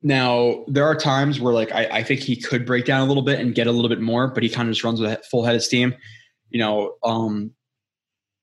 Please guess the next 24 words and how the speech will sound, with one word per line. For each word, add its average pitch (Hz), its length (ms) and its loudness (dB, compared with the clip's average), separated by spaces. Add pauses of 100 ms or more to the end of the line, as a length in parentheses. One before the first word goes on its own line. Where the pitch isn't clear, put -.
(160)
are 139 160 2
there 139 160 4
elite 127 440 2
running 127 200 2
backs 139 520 -2 (480)
who 123 300 2
would 123 120 2
have 120 140 0 (140)
pressed 123 320 -2
this 123 180 -2
up 127 160 0
a - 40 2
little 120 360 2
bit 123 240 2 (100)
and, 117 320 2
and 123 100 0
then 117 140 2
maybe 117 220 2
jump 120 320 -2
cut 123 160 0
and 123 100 -2
got 117 120 2
outside? 120 640 0
Yes. 113 600 -2